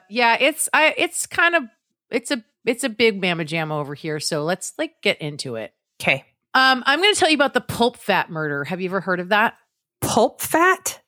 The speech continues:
Speaker 1: Pulp Vat.
Speaker 2: Oh, no.
Speaker 1: Okay. Well, we're gonna go to Green Bay, Wisconsin.
Speaker 2: Hmm.
Speaker 1: November nineteen ninety-two.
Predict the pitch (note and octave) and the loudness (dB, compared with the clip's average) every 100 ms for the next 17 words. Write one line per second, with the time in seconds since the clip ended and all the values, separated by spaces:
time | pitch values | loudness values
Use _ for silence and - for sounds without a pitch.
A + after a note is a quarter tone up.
0 | _ - D4 C#4 - - _ _ F3 F#3+ | _ -4 0 0 -2 -10 _ _ -4 0
1 | D#3 - - - _ _ A3 A3 C3 - | 0 -2 -10 -10 _ _ 2 4 4 0
2 | _ _ - D3 C#3+ A3+ D#3 B2 C3+ - | _ _ -12 -4 2 4 2 0 -6 -12
3 | _ _ G#3 G3+ F#3 G#3+ - G3+ A3+ A#3+ | _ _ -10 0 2 2 0 0 2 2
4 | - A3 B3 C4+ A#3+ A#3+ A#3 A#3 - G#3 | 0 -2 0 0 2 4 2 0 -6 -4
5 | G3+ E3 F#3+ G#3 G#3 A3 G3+ F3+ - E3+ | -4 -6 -6 -4 -2 0 0 -2 -8 -8
6 | C#3+ C#3 A2 _ _ _ C#4+ C#4+ C3 - | -8 -10 -14 _ _ _ -8 -8 -8 -12
7 | _ - G3 F#3 A3 A#3 A#3+ A#3+ A#3+ - | _ -6 -4 2 2 4 4 4 4 -2
8 | - F#3 F#3+ G#3 - G#3+ G3+ G3 - E3+ | -10 -4 -4 -4 -8 -8 -6 -6 -8 -8
9 | D#3+ D#3+ D#3+ E3 D#3+ D#3+ - - - - | -8 -8 -8 -8 -6 -8 -12 -12 -12 -8
10 | B2 - - | -8 -10 -18